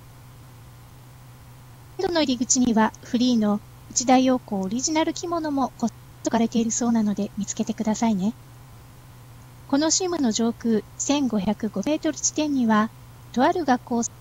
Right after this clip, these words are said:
現した場所があります。リアルの同窓会で、板に見ていただいたそうですよ。こういうセカンドライフの方も面白いですね。たった一日セカンドライフのレクチャーを受けただけの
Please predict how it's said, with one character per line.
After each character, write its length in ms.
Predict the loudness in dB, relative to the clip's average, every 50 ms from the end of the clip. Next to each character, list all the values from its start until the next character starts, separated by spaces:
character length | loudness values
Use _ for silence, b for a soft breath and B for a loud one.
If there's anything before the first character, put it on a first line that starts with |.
| -14 -6
現 180 | -4 -2 -2 -2
し 20 |
た 120 | -2 -2 -4
場 100 | -4 -4
所 140 | -6 -4 -2
が 100 | -2 -2
あ 40 |
り 100 | -2 -2
ま 140 | -4 -6 -6 -6
す。 180 | -8 -10 -10 -14 -20 -20 -20 -20 -20 -20 -20 -20 -20 -20 -20 -20 -20 -20 -20 -20 -20 -20 -20 -20 -20 -20 -20 -20 -20 -8 -2
リ 120 | 2 4 4
ア 60 | 4
ル 60 | 4 0 -4
の 80 | -4 -2
同 120 | 0 -2
窓 220 | 0 0 0 -2
会 240 | 0 0 0 0 0
で、 80 | 0 -4 -10 -20 -20 -20 -20 -20 -20 -20 -20 -20 -20 -20 -20 -20 -20 -12 -10
板 160 | -4 -2 0
に 140 | 2 2 2
見 100 | 0 0
て 80 | 0 0
い 40 |
た 100 | 0 0
だ 100 | -2 -2
い 40 | -2
た 120 | -2 -4 -6
そ 160 | -4 -4 -6
う 40 | -6
で 80 | -6
す 200 | -8 -10 -8 -8
よ。 100 | -6 -6 -8 -10 -12 -18 -20 -20 -20 -20 -20 -20 -20 -20 -20 -20 -20 -20 -8 -2
こ 120 | 2 2
う 60 | 4
い 100 | 4 4
う 40 | 2
セ 140 | 0 0 0
カ 160 | 0 2 2
ン 20 | 4
ド 80 | 4
ラ 40 | 2
イ 20 |
フ 1040 | 0 -2 -8 -20 -20 -20 -20 -20 -20 -20 -20 -20 -20 -20 -20 -20 -8 -6 -6 -4 -2
の 0 |
方 80 | -2 0
も 80 | 0
面 80 | 0 0
白 180 | 0 -2 -2 -2
い 40 |
で 80 | -2 -4
す 100 | -2 0
ね。 180 | 0 0 0 -4 -10 -20 -20 -20 -20 -20 -20 -20 -20 -20 -20 -20 -20 -20 -20 -20 -20 -20 -20 -20 -18 -14
た 120 | -14 -14
っ 40 | -6
た 160 | 0 0 0
一 200 | 0 0 -2 -4
日 360 | -4 -4 -2 -2 -2 -2 0
セ 120 | 0 -2 0
カ 160 | 0 0 0
ン 60 | 0
ド 80 | 0 0
ラ 120 | 0 0
イ 40 | 0
フ 120 | 0 0
の 100 | 0 0
レ 100 | 0 0
ク 100 | -2 -4
チ 140 | -2 0 2
ャ 40 | 2
ー 40 | 2
を 20 |
受 120 | 2 0 -2
け 20 |
た 100 | -2 -2
だ 120 | -2 -2 -2
け 140 | -2 0
の 160 | 0 0 -2